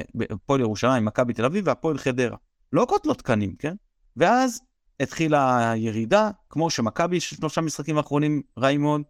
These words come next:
גם קריית שמונה עם שלושה משחקים האחרונים רעים מאוד, מכבי עם שתי נקודות, קריית שמונה, אם אמרתי בטעות שתיים, אז התבלבלתי, נקודה אחת, כבשה שער אחד וספגה חמישה, הפסידה אחד אפס להפועל,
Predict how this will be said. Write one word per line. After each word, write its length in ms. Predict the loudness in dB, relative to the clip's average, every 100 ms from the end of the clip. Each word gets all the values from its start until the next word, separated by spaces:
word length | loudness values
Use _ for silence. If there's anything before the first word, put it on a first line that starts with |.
| _ _ _ _
גם 240 | 0 0 2
קריית 360 | 0 2 2
שמונה 320 | -2 -2 2 2
עם 100 | 0
שלושה 300 | -4 0 0
משחקים 460 | -2 -4 0 0
האחרונים 420 | 0 0 0 0 0
רעים 200 | -2 0
מאוד, 300 | 2 2 0 -6 _ _ _
מכבי 300 | -4 0 0
עם 60 | 0
שתי 200 | 0 0
נקודות, 360 | 0 0 0
קריית 220 | 0 0 0
שמונה, 260 | 0 2
אם 80 | 2
אמרתי 240 | 2 -2
בטעות 260 | -4 -4 -4
שתיים, 240 | 0 0
אז 160 | 0 -6 _ _ -10
התבלבלתי, 460 | -2 0 2 0
נקודה 380 | -4 -4 0 0
אחת, 400 | 0 -2 -2 -2 _ _ _ _
כבשה 240 | -4 -2 0
שער 220 | 0 0
אחד 220 | -2 -4 -4
וספגה 340 | -6 -2 -2
חמישה, 360 | 0 -4 -6 -10
הפסידה 340 | -4 0 0 -2 _ _
אחד 80 | -2
אפס 180 | -2 -2
להפועל, 420 | -4 0 2 2